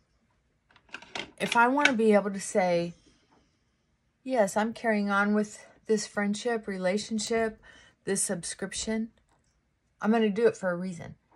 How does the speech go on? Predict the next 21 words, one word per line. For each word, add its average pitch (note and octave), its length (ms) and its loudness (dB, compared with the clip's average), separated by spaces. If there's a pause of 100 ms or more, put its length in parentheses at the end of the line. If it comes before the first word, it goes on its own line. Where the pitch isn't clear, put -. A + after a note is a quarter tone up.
(840)
For A3+ 220 6
instance, G#3+ 520 -2
with G3+ 140 -4
that F3+ 220 -2
Stoic G3 340 -4
newsletter, G#3 760 -2 (120)
daily G3 260 -4
Stoic F3+ 400 -6
newsletter G3 540 -6
I G#3 80 -2
was G#3 100 -8
ta-, G3+ 340 -4 (120)
talking G#3 340 -2
about, G#3+ 240 2 (580)
I A#3 140 4
can C4 200 -2
get A3+ 140 0
my G3+ 140 -2
Stoicism F#3+ 560 -6
somewhere F3+ 320 -8
else. - 300 -16